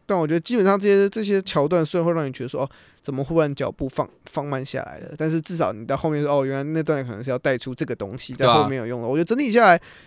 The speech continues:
Speaker 1: 不会觉得说非常的无聊或非常的刻意要在那边，只是会就是有点说，啊，前面很嗨，然后后面很嗨，又中间忽然让我冷下来，我有点，“哎，怎么，怎么，怎么忽然变这样？”
Speaker 2: <laughs> 那最后面你有嗨吗？就是那个大型机器人出现的时候。
Speaker 1: 你说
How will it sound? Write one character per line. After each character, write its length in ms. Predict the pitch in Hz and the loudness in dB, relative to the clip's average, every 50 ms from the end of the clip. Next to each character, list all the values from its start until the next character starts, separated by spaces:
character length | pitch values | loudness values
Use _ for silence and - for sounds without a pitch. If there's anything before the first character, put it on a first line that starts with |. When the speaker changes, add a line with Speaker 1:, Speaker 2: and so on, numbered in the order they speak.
| _ _ _ | _ _ _
Speaker 1:
不 80 | - 190 | 10 10
会 100 | 226 233 | 10 10
觉 140 | 170 156 | 10 8
得 80 | 151 151 | 4 6
说 100 | 151 160 | 6 4
非 220 | 151 - 160 156 | 6 6 4 4
常 160 | 139 147 127 127 | 4 2 0 -2
的 220 | 127 123 117 120 - | -2 -4 -4 -6 -8
无 220 | 160 139 139 147 | -8 -8 -6 -4
聊 220 | 156 156 117 107 127 | -2 -2 -2 -2 -2
或 120 | 143 143 | -4 -4
非 160 | 131 151 147 | -2 -4 -4
常 160 | 143 135 123 | -4 -6 -8
的 80 | 123 127 | -10 -10
刻 320 | - - - 170 135 123 | -6 -2 0 0 0 0
意 100 | 135 135 | -2 -2
要 280 | 139 139 131 127 123 135 | 0 0 0 0 0 -2
在 100 | 139 139 | -4 -6
那 100 | 131 113 | -8 -8
边， 180 | 123 131 120 131 | -10 -10 -12 -10
只 140 | 131 135 143 | -8 -4 -2
是 80 | 151 | 2
会 260 | 165 185 190 185 175 - - - - - _ _ _ _ - | 4 4 6 4 4 0 -4 -12 -20 -20 _ _ _ _ -4
就 80 | - 175 | -2 2
是 80 | 170 | 4
有 80 | 175 170 | 6 6
点 160 | 165 156 151 | 6 6 4
说， 80 | 143 160 | 4 4
啊， 80 | 135 | 4
前 180 | 156 - 165 170 | 2 2 2 2
面 80 | 190 185 | 2 2
很 120 | 151 123 | 0 -2
嗨， 180 | - - 135 139 | -2 0 2 2
然 80 | 131 | 2
后 80 | 127 143 | 2 2
后 80 | 165 | 2
面 240 | 156 151 151 143 131 | 2 0 0 -2 -4
很 80 | 101 135 | -6 -8
嗨， 140 | 135 113 135 | -8 -6 -6
又 100 | 135 131 | -6 -6
中 180 | - 131 135 | -6 -6 -6
间 140 | 139 139 139 | -6 -6 -6
忽 80 | 143 135 | -4 -4
然 80 | 131 | -4
让 100 | 135 131 | -4 -6
我 60 | 123 | -6
冷 160 | 127 117 87 - | -8 -10 -10 -8
下 140 | - 139 | -6 -4
来， 200 | 113 73 50 50 - | -4 -4 -6 -6 -8
我 60 | 110 | -8
有 40 | 117 | -8
点 80 | 110 101 - | -8 -8 -6
，“哎， 180 | 147 202 247 254 - | -4 -4 -4 -6 -8
怎 140 | - - 175 | -8 -6 -4
么， 240 | 160 160 156 151 127 - _ _ _ _ _ | -2 -2 -2 -2 -4 -6 _ _ _ _ _
怎 100 | - 160 | -4 -2
么， 180 | 160 165 156 - - | 0 0 -2 -4 -6
怎 80 | 190 175 | -6 -2
么 60 | 170 | 2
忽 80 | 180 226 | 4 6
然 80 | 220 | 8
变 100 | - 220 | 8 10
这 120 | 190 226 254 | 10 12 12
样？” 200 | 254 220 185 156 - - - | 12 12 10 6 2 -6 -8
Speaker 2:
<laughs> 80 | - - | 0 2
那 120 | 185 202 | 4 6
最 120 | - 214 | 8 10
后 80 | 202 202 | 10 10
面 220 | 190 202 196 170 147 | 8 6 4 2 2
你 60 | 151 | 2
有 140 | 156 135 117 | 2 2 2
嗨 200 | 120 120 117 117 | 2 2 0 0
吗？ 160 | 113 110 113 | 0 0 0
就 120 | 113 131 | 0 0
是 120 | 135 139 131 | 0 0 0
那 120 | 135 135 117 | 0 0 0
个 220 | 120 110 113 113 - _ | 0 0 0 -2 -4 _
大 160 | - 120 - | -2 -2 -2
型 220 | - 120 110 110 107 | -4 -6 -8 -8 -8
机 120 | 113 113 | -8 -6
器 120 | 107 113 | -4 -4
人 120 | 117 104 95 | -4 -4 -4
出 160 | - 110 110 | -6 -8 -6
现 140 | 98 113 101 | -6 -6 -6
的 100 | 90 85 | -8 -8
时 60 | 90 | -10
候。 140 | 95 92 180 165 - | -12 -12 -12 -14 -12
Speaker 1:
你 100 | 156 147 | -8 0
说 300 | 143 160 160 165 175 170 | 2 4 4 4 2 -2